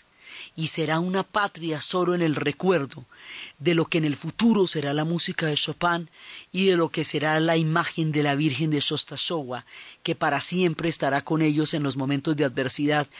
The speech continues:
como única figura que los apoyó. Entonces Polonia pierde totalmente el favor de la historia,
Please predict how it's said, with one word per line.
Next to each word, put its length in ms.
como 240
única 320
figura 340
que 100
los 160
apoyó. 380
Entonces 260
Polonia 460
pierde 320
totalmente 760
el 120
favor 320
de 100
la 80
historia, 540